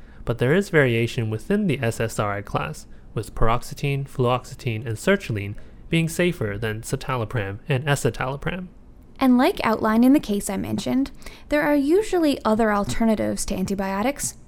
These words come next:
Speaker 2: Just check the culture and sensitivity. If you're not sure if an agent prolongs Q T, just check with credible meds.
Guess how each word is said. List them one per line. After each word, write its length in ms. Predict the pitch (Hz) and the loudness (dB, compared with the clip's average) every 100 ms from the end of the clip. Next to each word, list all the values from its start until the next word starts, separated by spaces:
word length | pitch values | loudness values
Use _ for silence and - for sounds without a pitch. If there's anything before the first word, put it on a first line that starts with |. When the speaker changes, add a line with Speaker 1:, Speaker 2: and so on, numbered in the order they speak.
| - | -6
Speaker 2:
Just 240 | 302 311 | -2 0
check 200 | - 302 | 0 0
the 80 | - | 0
culture 300 | - 302 302 | 2 4 6
and 140 | 302 285 | 4 4
sensitivity. 680 | 285 285 320 349 - - - - - - - | 2 2 0 0 -4 -10 -16 -18 -18 -10 -4
If 100 | 254 | 4
you're 100 | 277 | 6
not 300 | 294 494 - | 6 2 -2
sure 320 | 233 214 - | -2 0 0
if 160 | 226 233 | 0 0
an 80 | |
agent 380 | 226 214 208 247 | 0 0 2 0
prolongs 460 | - 208 196 202 - | 0 -2 2 2 0
Q 220 | - 311 | 0 0
T, 320 | - - - - - - | 2 -4 -6 -10 -16 -6
just 240 | - 392 | -2 -2
check 320 | - 254 214 - | 0 0 0 -4
with 180 | 214 - | -6 0
credible 300 | 233 208 196 | 2 2 2
meds. 420 | 196 196 202 - | 0 -2 -8 -12